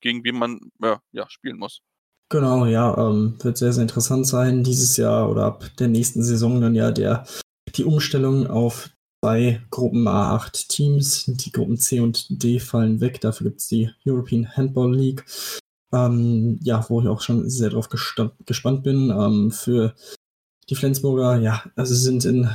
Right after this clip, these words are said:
Speaker 2: Lostopf vier, also es gibt vier Lostöpfe, ähm, mit jeweils vier Teams. Ähm, ja, es ist, äh, gut, sehr interessant zu sehen sein, wer hier auf wen trifft. Äh, oben im Lostopf eins mit Paris, Werder, Veszprem und Barcelona. Ja, ähm,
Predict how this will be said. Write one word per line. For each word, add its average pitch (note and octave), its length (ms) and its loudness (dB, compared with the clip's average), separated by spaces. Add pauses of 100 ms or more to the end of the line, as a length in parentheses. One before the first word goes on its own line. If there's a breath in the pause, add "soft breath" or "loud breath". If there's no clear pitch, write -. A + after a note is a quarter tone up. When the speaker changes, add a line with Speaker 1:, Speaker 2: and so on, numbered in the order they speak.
Speaker 2:
Lostopf C3+ 440 -2
vier, C3+ 340 0
also A2 200 2
es - 140 0
gibt A#2 160 -4
vier - 180 -4
Lostöpfe, B2 720 0
ähm, A2 400 2
mit A2+ 200 0
jeweils - 460 -2
vier - 440 -4
Teams. E3 380 0
Ähm, A#2 420 2 (640 loud breath)
ja, A2 160 -2 (500)
es - 280 0
ist, - 380 0
äh, - 280 0 (320)
gut, - 300 -6
sehr A#2 160 0
interessant A#2+ 500 0
zu - 280 -4
sehen A#2+ 220 2
sein, A2+ 340 2
wer A2+ 140 2
hier A2 240 2
auf A2 160 -4
wen A2 200 0
trifft. - 400 -6
Äh, - 40 -6
oben A2+ 540 0
im A#2 180 2
Lostopf A#2+ 340 -2
eins A#2+ 280 0
mit A2+ 140 -2
Paris, B2 520 0
Werder, A2+ 500 2
Veszprem A2 380 0
und A2+ 180 0
Barcelona. B2 640 0 (680 loud breath)
Ja, C3+ 360 -2
ähm, A#2 400 2